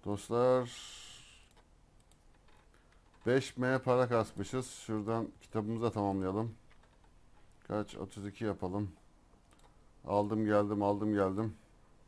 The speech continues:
Beş M para kasmışız. Saatte bir M. Bir tane de buz. İki tane M S olması lazım. Ya da bir tane M S.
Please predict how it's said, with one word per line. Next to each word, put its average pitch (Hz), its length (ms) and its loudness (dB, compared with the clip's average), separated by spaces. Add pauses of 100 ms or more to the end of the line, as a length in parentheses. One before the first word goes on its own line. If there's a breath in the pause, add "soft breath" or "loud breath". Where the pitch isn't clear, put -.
Beş 143 280 6
M 151 200 8
para 151 260 6
kasmışız. 135 520 4
Saatte 131 680 6
bir 139 120 6
M. 127 340 4 (280 loud breath)
Bir 117 100 -6
tane 127 280 4
de 113 140 4
buz. - 400 -4 (420)
İki - 160 -10
tane 131 400 4 (120)
M 117 240 0
S 123 160 0
olması 107 320 0
lazım. 98 360 0 (520)
Ya 104 120 2
da 107 140 4
bir 104 80 -8
tane 107 280 4
M 95 180 0
S. 107 260 -4